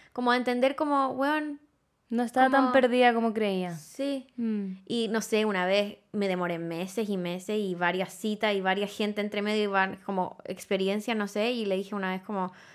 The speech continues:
Speaker 1: como a la Nati, una, una, una amiga muy, muy, muy hermosa que tengo, como <laughs> un día me, estaba media curada con ella y le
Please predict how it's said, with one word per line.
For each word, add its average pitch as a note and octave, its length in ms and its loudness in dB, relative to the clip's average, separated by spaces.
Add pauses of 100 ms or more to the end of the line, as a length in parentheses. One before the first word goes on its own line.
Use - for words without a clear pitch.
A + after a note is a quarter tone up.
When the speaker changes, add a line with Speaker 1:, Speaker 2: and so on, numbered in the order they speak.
(480)
Speaker 1:
como F3+ 340 -4
a F3+ 100 -2
la F3 140 -2
Nati, F#3 300 -4
una, F3+ 360 -6 (840)
una, F3+ 460 -10
una F3+ 140 -8
amiga F3+ 240 -6
muy, F#3+ 180 -6
muy, G#3 240 -4
muy A3 340 0
hermosa A3 380 -4
que A3 80 -8
tengo, A3+ 300 -6
como G#3+ 180 -2
<laughs> - 1300 -18
un C#4 80 0
día A3 220 -2
me, G#3+ 220 -4
estaba G#3 300 -4
media G#3 200 -4
curada A3+ 360 2
con A#3 160 -8
ella A#3+ 160 -4
y - 20 -6
le A3+ 100 -6